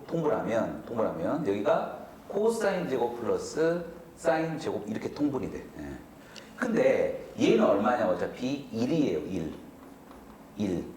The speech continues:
그 본문수 처리하면 이게 분모고 이게 분자니까 이게 약분이 돼. 그래서 사인 제곱이 되겠지. 간단히 하면 이렇게.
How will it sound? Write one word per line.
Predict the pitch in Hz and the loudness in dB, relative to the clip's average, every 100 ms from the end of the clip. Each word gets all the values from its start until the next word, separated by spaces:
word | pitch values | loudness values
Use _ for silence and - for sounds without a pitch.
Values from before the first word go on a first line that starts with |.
| - - - | -16 -20 -6
그 | 113 113 | -4 -2
본문수 | 131 156 180 151 | -2 0 0 2
처리하면 | 151 127 104 127 165 - - - - | 2 2 2 0 0 -4 -12 -16 -10
이게 | 107 113 143 135 - | -4 0 2 2 0
분모고 | 113 117 127 120 123 104 | 0 2 2 2 0 -2
이게 | 95 107 - | 0 -2 -4
분자니까 | - 101 107 90 87 92 87 76 - - - | -4 0 2 0 -2 -2 -2 -2 -8 -14 -6
이게 | 113 87 | -2 0
약분이 | 101 110 190 214 - | -2 -4 -2 -2 -2
돼. | - - - - - | -4 -8 -16 -20 -10
그래서 | 90 85 120 147 - - - | -6 -2 0 0 0 -6 -8
사인 | - 180 175 175 - | 0 2 2 -2 -6
제곱이 | - - - - | -4 0 0 0
되겠지. | 85 - - - | -2 -4 -8 -6
간단히 | 92 92 92 78 | -6 -2 -4 -4
하면 | 73 | -6
이렇게. | 73 - | -8 -8